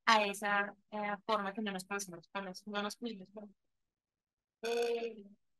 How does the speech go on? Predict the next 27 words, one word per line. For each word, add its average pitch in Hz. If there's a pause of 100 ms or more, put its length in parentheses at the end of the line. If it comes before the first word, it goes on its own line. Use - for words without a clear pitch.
(420)
¿qué 330
tipo 330
de 349
fotografía 240
se 262
había 214
realizado 214 (240)
en 220
relación 208
con 208
comunidades 226
indígenas 208
acá? 180
Bueno, 202
desde 202
finales 190
del 240
siglo 214
diecinueve 226
vamos 220
a -
encontrar, 220
no 220
voy 220
a 214
hacer 220
aquí 233